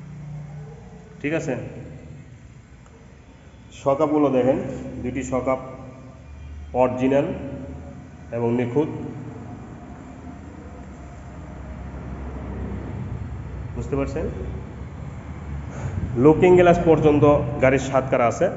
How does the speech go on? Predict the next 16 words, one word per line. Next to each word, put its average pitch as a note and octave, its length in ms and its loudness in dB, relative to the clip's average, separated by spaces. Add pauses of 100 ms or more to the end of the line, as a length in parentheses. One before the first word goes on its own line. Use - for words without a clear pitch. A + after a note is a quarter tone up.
(260)
হ্যান্ডেল, C3 400 4
চাপা, B2+ 280 4 (100)
সুইচ C3 280 4
সব C3 160 6
কিছু C3 160 0 (120)
all A#2+ 200 8
okay B2 220 4
আছে। A#2 160 6 (680)
টাঙ্কির B2 340 2
দিকে C3+ 260 -2
তাকান, B2+ 260 -2 (1600)
একদম C#3 260 -2 (100)
সুপার C3+ 340 0
ফ্রেশ B2+ 280 -4
টাঙ্কি, B2 340 -2 (1400)
Original B2+ 420 4